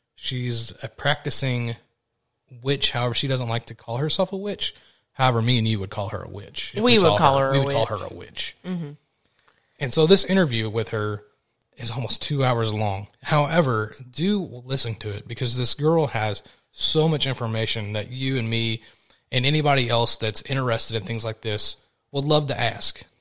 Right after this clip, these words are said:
Speaker 1: She's very knowledgeable what she does. She practices it,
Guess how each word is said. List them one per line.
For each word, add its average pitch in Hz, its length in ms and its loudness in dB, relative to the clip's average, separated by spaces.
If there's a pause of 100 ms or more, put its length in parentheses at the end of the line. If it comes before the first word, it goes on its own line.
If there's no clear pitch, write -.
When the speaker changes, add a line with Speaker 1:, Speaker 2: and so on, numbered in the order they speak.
(260)
Speaker 1:
She's 135 240 -2
very 143 220 2
knowledgeable 120 480 0
what 113 180 2
she - 120 -2
does. 98 380 -6 (420)
She - 140 -6
practices 123 680 -2
it, 107 200 -6